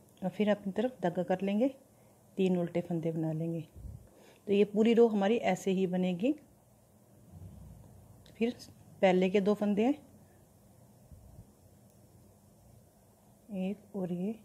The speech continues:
दो, इन दो फंदों को पहले सीधा बुन लेंगे बैक साइड से।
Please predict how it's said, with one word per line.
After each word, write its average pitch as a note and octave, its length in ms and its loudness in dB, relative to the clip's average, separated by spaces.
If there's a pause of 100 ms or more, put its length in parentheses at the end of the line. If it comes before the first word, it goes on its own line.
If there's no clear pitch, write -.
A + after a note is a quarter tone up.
(1000)
दो, E3 260 -6 (1120)
इन G3+ 140 0
दो G3 100 0
फंदों G3+ 340 0
को G#3+ 140 -4
पहले G3 400 2 (680)
सीधा G#3 300 2
बुन A3 160 0
लेंगे B3 300 4
बैक G3 240 2
साइड G#3 200 2
से। D4 300 2